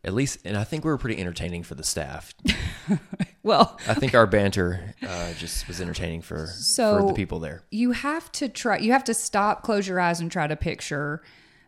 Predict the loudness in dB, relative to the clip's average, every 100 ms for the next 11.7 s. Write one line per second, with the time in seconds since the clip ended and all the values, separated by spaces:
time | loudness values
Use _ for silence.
0 | _ -8 0 2 2 0 -2 -4 _ _
1 | _ _ -8 -8 0 2 4 4 6 4
2 | 2 -4 -8 _ _ _ _ _ _ _
3 | _ _ _ _ -8 -2 -2 -2 -4 -4
4 | -6 -6 -8 -8 -8 -6 -4 -4 -4 -6
5 | -6 -6 -4 -4 -4 -4 -4 4 6 6
6 | 4 2 2 2 2 -2 -6 -6 -6 -4
7 | -2 0 0 2 4 4 6 6 6 4
8 | 2 4 6 6 2 -4 0 0 0 -2
9 | -4 2 6 8 8 6 4 -2 -2 -6
10 | -2 2 2 2 4 6 6 2 -4 -12
11 | -20 _ _ 2 2 2